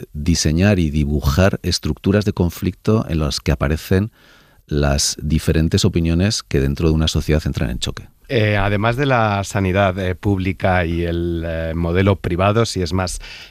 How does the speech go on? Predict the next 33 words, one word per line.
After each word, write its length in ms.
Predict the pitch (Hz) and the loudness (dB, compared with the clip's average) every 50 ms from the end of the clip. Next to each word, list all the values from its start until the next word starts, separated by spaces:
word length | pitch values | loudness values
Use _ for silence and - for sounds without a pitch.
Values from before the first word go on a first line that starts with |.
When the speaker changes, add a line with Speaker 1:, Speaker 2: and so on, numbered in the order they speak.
| - _ - | -20 _ -12
Speaker 2:
eficaz 640 | 92 - - - - 95 87 - - 98 98 101 - 110 | -12 -12 -12 -8 -8 -8 -6 -2 0 0 2 2 2 2
o 20 | |
eficiente 640 | 95 - - 92 - - 104 98 95 87 - 98 | 0 0 -2 -4 -2 0 0 0 2 0 0 0
o 60 | 90 85 | 0 2
no, 240 | 92 101 113 131 - | 2 2 2 2 0
otro 260 | - 95 92 - 113 | -2 -4 -2 0 0
de 120 | 110 110 101 | 2 2 2
los, 240 | 101 98 90 - - | 2 0 0 -2 -2
eh, 160 | 90 87 87 | -2 0 0
grandes 360 | 82 95 92 98 104 107 98 | 2 2 2 2 0 0 0
debates 360 | 104 98 101 104 - 104 - | 0 0 0 0 -2 -4 -4
también 260 | - 95 92 98 104 | -2 0 2 2 2
que 140 | 101 - 85 | 2 0 -2
pones 420 | - 95 92 95 95 95 - - - - - - - - - - | -2 0 2 2 2 0 0 -4 -8 -14 -16 -16 -16 -16 -14 -10
sobre 280 | - - - 98 92 95 | -4 -2 0 2 2 2
la 120 | 95 92 | 2 2
mesa 380 | 95 101 101 - 117 117 117 120 - - _ - | 2 0 0 0 0 2 2 0 -2 -6 _ -4
es 220 | - 92 87 - - | -2 -2 -2 0 0
el 140 | 98 95 | 0 2
de 100 | 87 92 | 2 2
la 120 | 87 85 78 | 2 2 0
banda 260 | 82 85 90 95 90 | 0 2 2 2 2
terrorista 800 | - 98 87 92 92 90 90 - - - 95 87 85 87 87 90 - | 2 2 2 2 2 2 0 -2 -2 0 0 0 2 0 -2 -2 -2
eta, 440 | - 120 - - 123 117 117 120 127 - - - - - - | -4 -4 -2 0 0 0 0 0 -4 -6 -12 -14 -14 -14 -8
la 180 | - 92 87 85 | -4 -4 -2 0
llegada 380 | 82 87 85 92 92 92 92 | 0 0 2 2 2 2 2
de 320 | 90 90 90 87 87 85 80 | 2 2 0 0 0 -2 -2
Bildu 560 | 85 92 90 87 80 95 87 85 85 85 80 | 0 0 0 2 2 2 2 2 2 0 0
a 160 | 80 82 80 | -2 -4 -4
las 260 | 80 82 82 - - | -4 -4 -4 -4 -4
instituciones 720 | 87 85 - 92 85 - 85 - - 92 92 90 87 - - | -6 -6 -6 -6 -8 -8 -4 -2 -2 0 0 -2 -2 -2 -2
democráticas, 1040 | 92 85 87 90 87 - - 110 120 - - 107 98 - - 110 110 117 - - - - - - - - - - _ _ _ _ _ _ _ - - _ _ | -2 0 0 -2 -2 0 2 2 2 2 0 -4 -4 -2 0 0 0 0 -2 -4 -8 -12 -14 -16 -16 -18 -20 -20 _ _ _ _ _ _ _ -20 -20 _ _
un 1040 | - 131 117 120 127 127 127 123 123 120 120 117 117 113 113 107 107 104 104 98 | -2 0 2 2 2 2 2 2 2 2 0 0 0 0 0 0 2 2 0 0